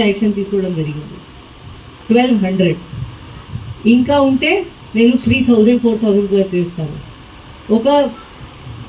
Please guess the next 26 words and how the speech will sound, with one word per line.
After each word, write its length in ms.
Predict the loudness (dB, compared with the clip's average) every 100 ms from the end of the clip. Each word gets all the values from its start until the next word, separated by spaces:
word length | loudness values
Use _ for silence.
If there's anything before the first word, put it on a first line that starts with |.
| -6
సిక్స్ 240 | -2 0 2
మంత్స్ 260 | 2 2 2
లో 60 | -2 0
కూడా 160 | 2 2 0
ట్వెల్వ్ 260 | 0 0 0
హండ్రెడ్ 280 | 0 0 2 2
అరెస్ట్ 260 | 0 0 2
జరగదు 340 | 2 2 0 -4 -12 -14 -18 -20 -2
other 160 | 2 4 4
districts 400 | 2 0 -2 0 -2
లో. 60 | -2 -8 -18 -20 -20 -20 -14 -4
ఇక్కడ 160 | -2 0 2 2
ఒక 100 | 0 4
సింగిల్ 260 | 4 4 2
డిస్ట్రిక్ట్ 280 | 0 0 0
లో 40 | 0
టెన్ 200 | -2 0
డేస్ 200 | 2 2 2
లో 60 | 0
ట్వెల్వ్ 240 | 0 2 2
హండ్రెడ్ 260 | 0 2 2
అరెస్ట్ 220 | 2 0
జరిగింది. 380 | -2 -2 -4 -6 -10 -14 -2 0
ఇంత 140 | 0 0
ఖరాబ్ 240 | -2 -2 -2
పరిస్థితి 400 | -4 -2 -4 -4